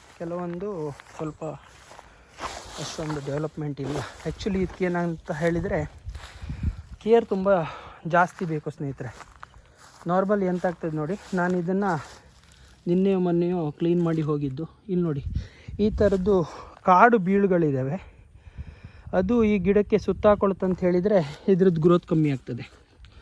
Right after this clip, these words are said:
ಅದು ಯಾವಾಗಲೂ ಕ್ಲೀನ್ ಮಾಡ್ತಾ ಇರಬೇಕು, ಹಾಗಾದರೆ ಮಾತ್ರ ಇದ್ರದ್ದು ಗ್ರೋತ್ ಚೆನ್ನಾಗಿರ್ತದೆ, ಗ್ರೋ ಆಗ್ಲಿಕ್ಕೆ ಬಿಡ್ತದೆ. ಇಲ್ಲಿ ನೋಡ್ಬೋದು ನೀವು,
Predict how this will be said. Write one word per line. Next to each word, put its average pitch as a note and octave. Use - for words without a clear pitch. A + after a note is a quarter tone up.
ಅದು E3+
ಯಾವಾಗಲೂ F#3
ಕ್ಲೀನ್ F#3
ಮಾಡ್ತಾ F3
ಇರಬೇಕು, D#3
ಹಾಗಾದರೆ F#3
ಮಾತ್ರ F#3
ಇದ್ರದ್ದು F3
ಗ್ರೋತ್ F#3
ಚೆನ್ನಾಗಿರ್ತದೆ, D3+
ಗ್ರೋ F#3+
ಆಗ್ಲಿಕ್ಕೆ F#3+
ಬಿಡ್ತದೆ. D3+
ಇಲ್ಲಿ A3
ನೋಡ್ಬೋದು D#3+
ನೀವು, D3+